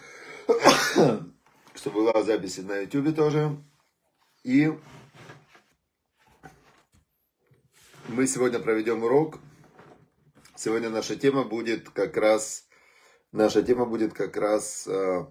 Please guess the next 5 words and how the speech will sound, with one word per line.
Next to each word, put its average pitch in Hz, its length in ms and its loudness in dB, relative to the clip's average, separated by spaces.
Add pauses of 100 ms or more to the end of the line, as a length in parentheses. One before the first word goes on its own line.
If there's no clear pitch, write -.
(140)
Рош 107 240 -2
ха-Шана. 98 440 -8 (120)
Как 113 200 -6
правильно 107 360 0
провести, 92 680 -4